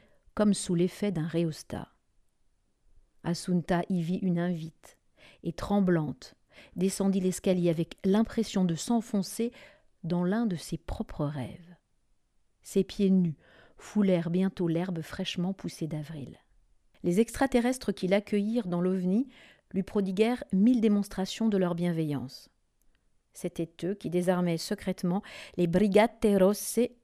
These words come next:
pour sauver l'humanité courant à sa perte. En écoutant leurs propos, Assunta comprit enfin ce qu'était cette communion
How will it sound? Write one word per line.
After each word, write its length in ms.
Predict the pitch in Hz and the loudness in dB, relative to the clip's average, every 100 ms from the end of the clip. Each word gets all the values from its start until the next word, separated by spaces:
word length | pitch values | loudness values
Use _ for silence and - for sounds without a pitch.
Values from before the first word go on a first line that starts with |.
| _ _ | _ _
pour 160 | 196 | -8
sauver 300 | - 214 180 | -2 2 4
l'humanité 560 | 175 226 226 226 220 247 | 4 6 4 2 0 -4
courant 260 | - 220 220 | -2 -4 -4
à 120 | 220 | -4
sa 160 | 220 | -4
perte. 440 | 214 - - - _ _ _ _ _ _ _ _ _ _ - | -6 -8 -12 -20 _ _ _ _ _ _ _ _ _ _ -6
En 80 | 147 | -4
écoutant 400 | 151 170 175 175 | -4 -4 0 0
leurs 160 | 165 | 0
propos, 320 | - 160 185 | -4 0 4
Assunta 440 | 196 185 190 180 175 | 4 2 -2 0 -2
comprit 380 | - 175 - - | -2 -4 -6 -6
enfin 280 | 196 - 220 | -6 -6 -8
ce 120 | - | -8
qu'était 280 | 190 196 214 | -8 -6 -6
cette 220 | 214 180 | -6 -8
communion 480 | - 233 233 202 175 | -4 2 2 2 -2